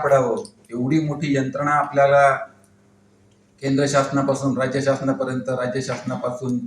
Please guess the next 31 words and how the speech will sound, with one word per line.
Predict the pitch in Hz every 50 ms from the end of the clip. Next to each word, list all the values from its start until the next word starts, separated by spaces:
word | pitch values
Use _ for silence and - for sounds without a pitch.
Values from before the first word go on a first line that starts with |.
| - - _ _ _ _ _ -
जिल्हा | - - 123 139 139
स्तरावरती, | 139 - 143 131 131 131 127 123 117 117 - 123 110
जिल्हा | - 117 117 127 135 135
स्तरावरून | - - 131 127 127 123 123 123 123 123 117 117 110 104 - - _ _ _ _ _ _ -
ग्राम | - 135 143 156 151
पातळीपर्यंत | 147 143 139 135 139 135 135 131 - 131 131 131 123 - 120 113 110 - -
एवढी | 131 131 131 143 160 170 170
मोठी | 165 151 143 135 - 156 151 147
यंत्रणा, | 139 135 131 127 139 139 139 131 117 - - - - _ _ _ _ _ _ _ _ _
हजारो | - - 117 107 151 160 160 165 160 -
कोटी | - 151 - 147 151 143
रुपयाचं | 143 139 143 143 143 139 - 139 131
बजेट | - 123 120 127 143 139 139
आपण | 135 - - 135
नुसतं | 135 135 127 - - 127
आपल्या | - - 131 127 123
कर्मचारी | 123 - 120 120 123 131 131 - 127 127 127
आणि | 123 123 131
पगारावरती | - - 117 - 123 120 123 123 123 120 - - -
घालवत | - - 117 117 120 - 123
असताना | 120 - - 127 123 123 123 123 123 - - - _ _ _ - - - _ _ _ _ _ _ -
लोकांना | 117 123 131 - 185 180 175 180
मात्र | 175 165 165 - 175
पाहिजे | 160 151 147 151 151 160 -
तो | - 156 147 143
न्याय | 139 139 143 143
का | - 147 151 147
मिळत | 139 139 139 135 127
नाही, | 123 123 117 104 - - - _ _ _ - -
हा | 139 143
मोठा | - - - - 160 156 151